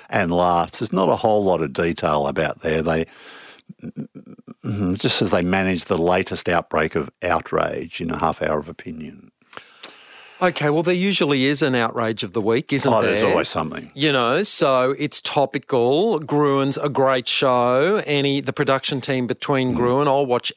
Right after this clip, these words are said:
Speaker 2: anything that they make. I actually think that Sam Dastiari, who's been criticised for what's he doing being picked on this, I actually think will be great because I watch his Facebook videos.
Speaker 1: Okay.
Speaker 2: And Sam, as a politician,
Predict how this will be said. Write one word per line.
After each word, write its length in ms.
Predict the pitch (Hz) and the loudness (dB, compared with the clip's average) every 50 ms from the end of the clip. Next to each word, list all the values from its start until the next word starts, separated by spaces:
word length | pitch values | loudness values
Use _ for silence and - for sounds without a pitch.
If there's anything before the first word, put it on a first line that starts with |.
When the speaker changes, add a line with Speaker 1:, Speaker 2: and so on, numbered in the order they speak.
| _ _ | _ _
Speaker 2:
anything 560 | - 135 135 143 139 - - 143 120 110 107 110 - | -2 0 0 0 0 0 0 0 0 0 -2 -4 -6
that 220 | - 120 110 - - | -4 -4 -6 -4 -4
they 160 | 117 113 110 | -4 -2 -2
make. 340 | 113 113 107 107 123 156 - - - - - - - | -2 0 0 0 -2 -2 -4 -10 -16 -16 -16 -4 0
I 220 | 131 143 156 185 214 | 2 4 4 4 2
actually 340 | 202 180 - - 165 151 | 0 0 -2 -2 -2 -4
think 220 | 131 - 147 139 - | -2 -2 -4 -4 -2
that 140 | - 131 - | -4 -6 -4
Sam 360 | - - 151 135 131 131 131 | -2 0 2 2 2 0 0
Dastiari, 680 | 120 135 127 123 - - 131 123 127 127 131 135 131 113 | 2 0 0 0 0 -2 -2 0 2 2 2 0 0 -4
who's 160 | 131 123 110 | -6 -8 -4
been 200 | - 127 117 117 | -4 -4 -4 -4
criticised 680 | - - 147 135 143 139 - - 123 110 110 110 - - | -4 -4 -4 -2 -2 0 0 2 2 2 2 2 0 -4
for 300 | - - 127 120 117 110 | -2 0 2 2 2 2
what's 240 | 113 123 123 - - | 2 2 2 2 -2
he 100 | 135 123 | -4 -2
doing 340 | 110 120 120 120 117 117 113 | 0 0 2 2 0 0 -2
being 220 | 107 107 107 110 | -2 -2 -4 -2
picked 260 | - 143 143 - - | -4 -4 -4 -2 -2
on 120 | 139 120 107 | -2 0 0
this, 160 | 104 101 - - - - - - | -2 -2 -4 -8 -12 -16 -14 -2
I 140 | - 131 151 | 0 0 2
actually 240 | 170 - - 175 170 | 2 0 -4 -6 -4
think 240 | - - 151 131 - | -2 -4 -4 -4 -4
will 80 | 139 | -6
be 140 | 127 135 135 | -4 -4 -6
great 360 | 120 123 147 160 208 180 127 | -2 0 0 2 2 0 -4
because 360 | - 147 120 - - 147 127 147 | -6 -8 -6 -2 -2 0 2 4
I 420 | 139 139 135 139 139 143 151 147 - - - - - _ _ - | 4 4 4 4 4 2 0 -2 -4 -10 -20 -20 -20 _ _ -14
watch 540 | 123 123 131 143 143 139 - - - - - | -10 -2 0 2 2 2 0 -2 -4 -6 -6
his 340 | 95 - - 147 139 - - | -10 -6 -4 -2 -2 0 0
Facebook 440 | - 156 156 156 - - 190 165 - | 0 0 0 0 0 -2 -4 -4 -2
videos. 640 | - 160 139 131 123 110 104 95 95 95 - - - - - - | -2 -2 0 2 2 0 0 -2 -2 -2 -2 -4 -4 -6 -4 -2
Speaker 1:
Okay. 240 | 196 208 - 170 165 | 0 0 2 0 0
Speaker 2:
And 220 | 160 160 - - | -2 -2 -2 0
Sam, 380 | - - - 165 165 170 180 180 | 0 2 2 2 2 2 2 0
as 100 | 160 170 | 0 -2
a 60 | 139 | 0
politician, 800 | - 160 151 151 147 - - 190 180 - - 165 135 127 135 131 | 0 0 2 2 0 -2 -2 0 0 2 2 2 2 0 -2 -4